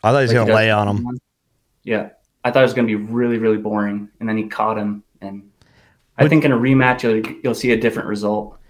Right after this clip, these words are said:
Speaker 2: But
Speaker 1: I think so, too. But so, is that something you ever thought about doing a painting of?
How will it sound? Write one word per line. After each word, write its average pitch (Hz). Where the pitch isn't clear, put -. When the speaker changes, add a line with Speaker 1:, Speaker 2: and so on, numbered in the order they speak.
Speaker 2:
But 135
Speaker 1:
I 160
think 156
so, 117
too. 113
But 101
so, -
is 135
that 147
something 175
you 175
ever 170
thought 165
about 160
doing 160
a 151
painting 156
of? 175